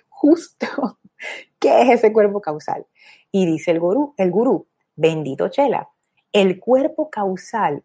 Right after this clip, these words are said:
es el campo de fuerza, entre paréntesis, aura,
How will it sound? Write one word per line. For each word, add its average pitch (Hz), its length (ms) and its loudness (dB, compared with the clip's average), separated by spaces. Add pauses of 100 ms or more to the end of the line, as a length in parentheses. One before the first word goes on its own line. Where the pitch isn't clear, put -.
es 180 280 -6
el 160 280 -6 (140)
campo 254 680 0
de - 200 -4
fuerza, 190 880 0 (240)
entre 156 260 -2
paréntesis, 180 880 0
aura, 190 640 2